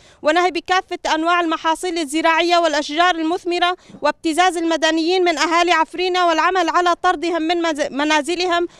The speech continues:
وأراضيهم في ممارسات ممنهجة وواضحة لإحداث التغيير الديمغرافي من قبل المحتل التركي.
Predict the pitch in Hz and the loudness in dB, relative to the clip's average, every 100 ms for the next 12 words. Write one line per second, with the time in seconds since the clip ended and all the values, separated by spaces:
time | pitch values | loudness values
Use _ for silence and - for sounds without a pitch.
0 | - 262 285 320 311 359 359 349 359 349 | -4 2 2 2 0 0 -2 -2 -4 -2
1 | 330 330 330 339 359 359 359 349 - _ | -2 0 -2 -2 -2 -2 -2 -4 -8 _
2 | 269 302 381 370 330 320 311 311 370 349 | -2 0 2 0 0 2 2 4 2 2
3 | 349 330 311 320 285 359 370 - 320 311 | 0 0 0 -2 0 0 0 -4 -4 -2
4 | 349 359 277 311 311 294 311 - 359 381 | -2 -2 -2 -2 0 2 0 0 -2 -2
5 | - - _ 285 311 392 349 339 320 - | -4 -16 _ -4 -2 0 0 2 0 0
6 | 359 359 359 - 330 - 370 285 | 0 2 0 0 -4 0 0 0